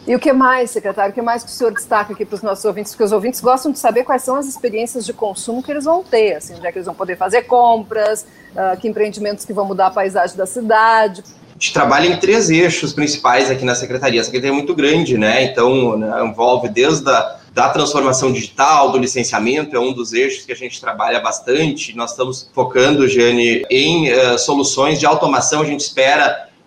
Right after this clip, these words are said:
Speaker 2: ah, ao longo dessa gestão, se tornar referência no licenciamento, né?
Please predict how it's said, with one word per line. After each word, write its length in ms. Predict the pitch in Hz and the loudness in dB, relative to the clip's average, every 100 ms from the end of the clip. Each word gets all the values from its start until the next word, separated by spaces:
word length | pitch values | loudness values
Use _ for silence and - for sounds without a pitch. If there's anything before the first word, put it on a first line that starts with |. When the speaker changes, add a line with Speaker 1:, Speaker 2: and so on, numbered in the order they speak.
| - | 0
Speaker 2:
ah, 220 | 98 107 | 4 6
ao 140 | 131 | 6
longo 360 | 127 131 165 151 | 6 6 4 2
dessa 300 | 135 135 135 | 0 0 -2
gestão, 340 | 127 127 139 | -6 -6 -8
se 160 | 143 - | -10 -6
tornar 340 | 147 120 123 | -4 0 0
referência 1000 | 139 156 160 135 151 190 - 147 110 - - _ - | -2 -4 -2 2 2 0 -2 -2 -2 -4 -12 _ -4
no 160 | 131 | 0
licenciamento, 920 | 151 156 139 - 117 107 123 160 151 107 | 0 0 -4 -2 -2 0 0 -2 -4 -4
né? 360 | 101 123 - | 0 0 -2